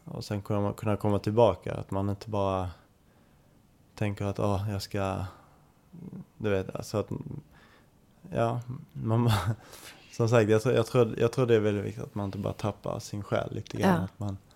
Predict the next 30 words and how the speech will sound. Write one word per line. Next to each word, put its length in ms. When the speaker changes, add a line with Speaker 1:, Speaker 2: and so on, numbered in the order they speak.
Speaker 1:
vågar 340
också 260
vara 120
svag 300
emellanåt. 640
Speaker 2:
Har 180
Daniel 640
och 140
du 300
någon, 460
liksom, 640
relation 580
idag 400
där 120
ni 320
hjälper 380
varandra 480
i 40
ridningen 520
eller 180
ni 180
är 40
bara 220
brödrar 600
numera, 580
eller 200
hur 120
ser 160
det 60
ut? 340